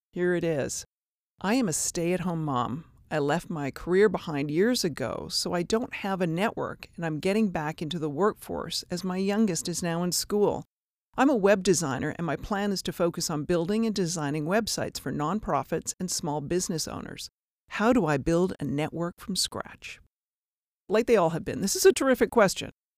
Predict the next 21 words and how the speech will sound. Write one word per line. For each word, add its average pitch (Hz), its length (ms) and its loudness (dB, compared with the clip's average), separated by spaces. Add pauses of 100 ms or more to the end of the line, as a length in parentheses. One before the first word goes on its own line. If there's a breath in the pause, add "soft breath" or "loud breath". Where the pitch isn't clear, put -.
(240)
But 285 200 6
first 330 300 4
things 262 380 2
first, 294 380 8
stay-at-home 160 580 0
mom, 175 480 4 (200)
you 226 180 2
do 180 220 6
have 190 180 2
a 214 60 2
network. 240 560 0 (340)
The 208 80 -4
school, 240 680 6
community, 220 960 6 (120)
and 202 140 -2
friends 254 520 2
who 247 100 -4
you 226 340 0
interact 208 600 -2
with 190 220 0
regularly. 156 640 -4